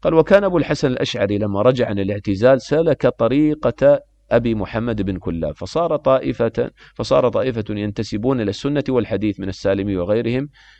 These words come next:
كأبي علي الأهوازي، يذكرون في مثالب أبي الحسن أشياء هي من افتراء المعتزلة و-، و-، وغيرهم عليه، لأن الأشعري بين من تناقض أقوال المعتزلة وفساد ما لم يبينه غيره،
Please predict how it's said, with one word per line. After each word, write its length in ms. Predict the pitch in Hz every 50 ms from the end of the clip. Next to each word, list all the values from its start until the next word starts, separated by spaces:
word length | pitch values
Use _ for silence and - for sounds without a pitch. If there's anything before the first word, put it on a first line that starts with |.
| _ -
كأبي 260 | - 123 123 110 98
علي 180 | 107 107 104 101
الأهوازي، 680 | 85 76 92 95 95 98 95 92 87 85 92 - 98 104
يذكرون 480 | 98 92 - - 107 120 131 123 107
في 120 | 98 98 92
مثالب 420 | 95 90 - 120 120 120 104 98
أبي 220 | 92 82 92 90
الحسن 380 | 85 - - 107 - 117 117 117
أشياء 420 | - - - - 101 110 113 -
هي 160 | 107 101 101 104
من 120 | 101 101
افتراء 440 | 98 - - - 95 107 117 113 117
المعتزلة 600 | 110 98 90 90 90 - 98 90 90 82 69 - - _ _ _ _ _ _ _ _ _ _ _ _ _ _ _ _
و-، 120 | - 101
و-، 840 | 80 62 78 82 78 67 65 67 87 92 98 95 78 67 73 107
وغيرهم 640 | 98 92 107 110 110 101 98 87 90 104 104 123 139 _ _ _ _ _ _ _ _ _
عليه، 500 | - 101 101 101 104 92 82 78 90 -
لأن 300 | - 87 90 104 113 113
الأشعري 540 | 107 - 139 139 - - 117 104 104 104 101
بين 460 | 104 117 127 120 107 101 98 98 95
من 320 | 95 98 - 98 98 95
تناقض 440 | - - 90 107 123 120 - - 101
أقوال 340 | 98 - 87 - 107 110 107
المعتزلة 520 | 101 92 85 98 - 110 95 101 101 95
وفساد 420 | 92 87 85 92 87 - 120 117 113
ما 180 | 104 113 139
لم 140 | 151 147 131
يبينه 380 | 117 101 110 113 123 123 113 101
غيره، 520 | 95 117 120 110 98 92 85 87 82 76